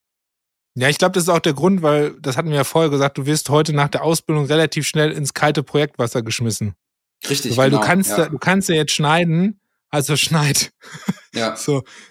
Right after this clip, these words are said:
Speaker 1: aber wie, wie auch beim Führerschein, nach der Ausbildung geht's ja erst los. Und gerade die Leute, mit denen du zusammenarbeitest, die das schon länger machen, können ja oft noch ganz andere Tricks einfach verraten, und Herangehensweisen und, äh, Blickwinkel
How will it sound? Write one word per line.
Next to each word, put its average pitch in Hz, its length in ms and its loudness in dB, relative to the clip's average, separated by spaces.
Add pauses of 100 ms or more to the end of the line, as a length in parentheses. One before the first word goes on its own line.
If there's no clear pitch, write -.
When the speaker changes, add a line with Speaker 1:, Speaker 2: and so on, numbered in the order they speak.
(160)
Speaker 1:
aber 135 400 2 (220)
wie, 151 400 0
wie 147 440 -4
auch 160 100 2
beim 135 180 -2
Führerschein, 147 800 -2
nach 143 200 0
der 143 140 -6
Ausbildung 147 460 -2
geht's 143 180 -4
ja 143 60 0
erst 131 180 0
los. 143 360 2
Und 127 180 -6
gerade 131 320 -2
die 135 100 -6
Leute, 147 540 0 (240)
mit 131 160 -4
denen 139 160 0
du 131 40 -2
zusammenarbeitest, 135 920 0
die 123 80 -4
das 120 140 -2
schon 127 160 -2
länger 139 240 0
machen, 127 320 -2 (340)
können 151 160 0
ja 147 80 2
oft 139 200 -2
noch 127 100 -2
ganz 143 180 -4
andere 135 340 -2
Tricks - 300 -10
einfach 120 320 -2
verraten, 120 640 -2 (400)
und 123 140 -4
Herangehensweisen 127 1120 0
und, 120 420 -4
äh, 123 60 -6
Blickwinkel 131 720 -2